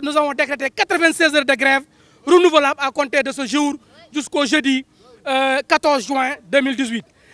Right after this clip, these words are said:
Mais également, nous exigeons des négociations sérieuses avec les partis, mais également l'arbitrage du président de la République. Ensuite, nous voulons à ce que nos bourses soient payées.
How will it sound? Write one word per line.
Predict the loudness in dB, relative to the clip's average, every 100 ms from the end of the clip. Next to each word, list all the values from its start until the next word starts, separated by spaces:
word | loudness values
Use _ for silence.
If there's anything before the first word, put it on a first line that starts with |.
| -10
Mais | -2 0
également, | 0 -2 -2 -4
nous | -4
exigeons | -6 -6 -6 -6
des | -6 -10
négociations | -6 -6 -4 -4 -4 -4
sérieuses | -8 0 6 6 4 -2 _ _ _
avec | -6 -4 -2
les | 0
partis, | 0 -2 -4 -8 -10 _ -10
mais | -6
également | -4 -4 -6 -6
l'arbitrage | -6 -6 -8 -8 -8
du | -10
président | -8 -6 -6 -6
de |
la | -6 -10
République. | -10 -14 -16 _ _ -20 -20 -10
Ensuite, | -4 -2 2 2 2 _ _
nous | -2 -2
voulons | 2 4 4 4
à | 0
ce | -4 -6
que | -4
nos | -2
bourses | -2 -6
soient | -2 -4
payées. | 0 -2 -2